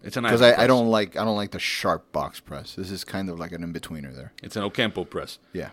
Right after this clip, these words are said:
Speaker 1: So this is a five and a half by fifty-six. Just to give you a little bit of information about this, it's, uh,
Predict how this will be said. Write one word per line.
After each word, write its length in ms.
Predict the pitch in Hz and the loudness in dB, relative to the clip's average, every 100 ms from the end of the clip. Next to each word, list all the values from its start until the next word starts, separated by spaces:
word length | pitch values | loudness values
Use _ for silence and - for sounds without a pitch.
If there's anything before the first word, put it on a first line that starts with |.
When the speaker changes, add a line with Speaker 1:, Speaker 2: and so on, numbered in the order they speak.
| _ - | _ 0
Speaker 1:
So 400 | 117 107 107 92 | 4 6 4 2
this 200 | 131 131 | 0 2
is 80 | 113 | 0
a 100 | 95 | -2
five 360 | - 123 127 | 0 0 2
and 80 | 110 | 0
a 60 | 98 | -2
half 320 | 113 104 - | -2 -2 -4
by 200 | 95 92 | -6 -6
fifty-six. 1000 | - - 160 - 220 - 160 156 - - _ _ _ - | -8 -4 -4 -4 -10 -6 -6 -6 -10 -14 _ _ _ -12
Just 160 | 107 | -10
to 60 | 107 | -2
give 120 | 117 | 0
you 80 | 104 | 0
a 60 | 95 | 0
little 260 | 123 131 | 2 2
bit 180 | 113 107 | 2 -2
of 140 | 98 90 | -4 -6
information 680 | 107 104 95 104 101 98 90 | -8 -6 -4 -4 -4 -6 -6
about 460 | 90 82 127 147 98 | -8 -4 -4 -4 -2
this, 280 | 127 127 - | -2 -2 -4
it's, 300 | 104 98 - 101 | -4 -4 -8 -8
uh, 340 | 98 92 | -6 -4